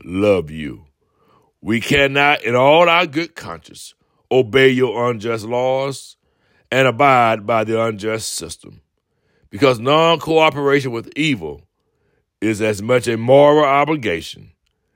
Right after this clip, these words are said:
as is cooperation with good. And so throw us in jail, and we will still love you. Bomb our homes and threaten our children. And as difficult as it is,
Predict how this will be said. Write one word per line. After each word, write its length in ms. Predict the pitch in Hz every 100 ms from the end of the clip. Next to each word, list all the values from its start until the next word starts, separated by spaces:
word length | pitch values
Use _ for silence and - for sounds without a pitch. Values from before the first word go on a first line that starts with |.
| _ _
as 300 | 104 107 98
is 320 | 107 104 98
cooperation 880 | - 113 107 101 95 98 92 90 82
with 300 | 78 90 73
good. 340 | - 87 69 - _ _ _ _ -
And 80 |
so 160 | - 208
throw 340 | - 214 214
us 100 | 202
in 160 | 170 175
jail, 540 | 135 165 160 156 156 - _
and 100 | 117
we 100 | 117
will 140 | 110 110
still 320 | - 113 113
love 380 | 101 87 78 67
you. 240 | 69 71 _ _ _ _
Bomb 420 | 98 147 160 156
our 180 | 151 147
homes 640 | 147 160 165 170 170 139
and 160 | 127 110
threaten 260 | 139 147
our 140 | 135 135
children. 640 | 131 101 82 71 71 69 _ _ _ _ -
And 520 | 127 135 127 107 98
as 280 | - 110 95
difficult 540 | 85 98 180 170 151
as 240 | 131 127 110
it 100 | 98
is, 340 | 80 65 -